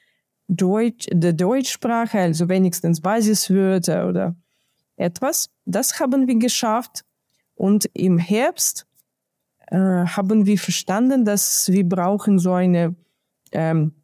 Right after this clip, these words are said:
juristische Einheit, ja, um Förderung zu kriegen, ähm, vielleicht einen Raum für unser Verein zu finden. Und so haben wir mit Vereingründung angefangen, angefangen.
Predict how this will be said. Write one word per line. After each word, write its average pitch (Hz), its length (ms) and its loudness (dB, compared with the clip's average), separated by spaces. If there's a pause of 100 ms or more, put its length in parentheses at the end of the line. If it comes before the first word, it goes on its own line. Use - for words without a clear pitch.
(160)
juristische 185 840 0
Einheit, 254 800 -2
ja, 269 640 0
um 170 380 2
Förderung 240 580 0
zu - 200 -2
kriegen, 208 720 2 (460)
ähm, 156 560 -2
vielleicht 165 340 -2 (540)
einen 190 220 2
Raum 208 480 2
für - 160 0
unser 233 260 2
Verein 214 380 2
zu - 160 0
finden. 196 480 2
Und 180 160 2
so 202 400 2
haben 196 340 2
wir 185 140 4
mit 175 220 2
Vereingründung 233 1500 2
angefangen, 262 920 2 (480)
angefangen. 226 680 2